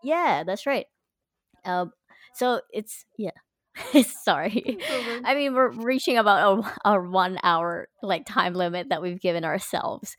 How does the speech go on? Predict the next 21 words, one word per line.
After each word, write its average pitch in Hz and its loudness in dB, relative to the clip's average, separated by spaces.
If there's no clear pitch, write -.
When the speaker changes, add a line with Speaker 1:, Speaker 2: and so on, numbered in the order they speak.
Speaker 2:
Oh, 226 4
Speaker 1:
I 302 6
Speaker 2:
no, - -
Speaker 1:
kinda 262 4
Speaker 2:
yeah. - 2
Speaker 1:
wanna, 240 2
like, 180 4
Speaker 2:
<laughs> - -12
Speaker 1:
<laughs> - -6
I 226 4
was 269 2
gonna 233 0
say, 240 0
like, 185 0
I 196 2
kinda 226 2
wanna 254 0
end 196 0
it 196 0
with 190 0
a 175 -2